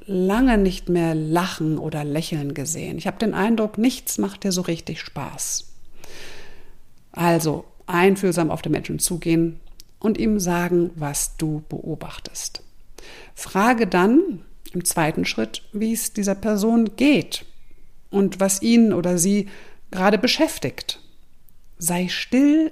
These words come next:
warte ab, was kommt und höre zu. Auf keinen Fall solltest du die Gefühle des anderen bewerten, erst recht nicht mit so einem, "Das ist doch nicht so schlimm",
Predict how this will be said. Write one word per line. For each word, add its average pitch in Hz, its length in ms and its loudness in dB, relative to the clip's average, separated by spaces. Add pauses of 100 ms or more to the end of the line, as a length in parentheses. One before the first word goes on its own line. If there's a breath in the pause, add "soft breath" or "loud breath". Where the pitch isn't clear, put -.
warte 170 520 -2
ab, - 360 -2 (220)
was 156 360 -4
kommt 202 480 2
und - 340 -8
höre 175 420 0 (180)
zu. - 420 -2 (880 soft breath)
Auf - 240 -6
keinen 262 540 6
Fall 170 460 2
solltest 185 340 2
du 185 60 -2
die 170 160 -2
Gefühle 190 500 0
des 160 160 0
anderen 175 580 0
bewerten, 160 880 2
erst 170 300 -2
recht 202 340 2
nicht 180 200 0
mit 170 160 0
so 175 100 0
einem, 165 440 2 (380 loud breath)
"Das - 160 -6
ist - 200 -2
doch 135 100 -6
nicht 143 180 -4
so - 120 -6
schlimm", 180 800 6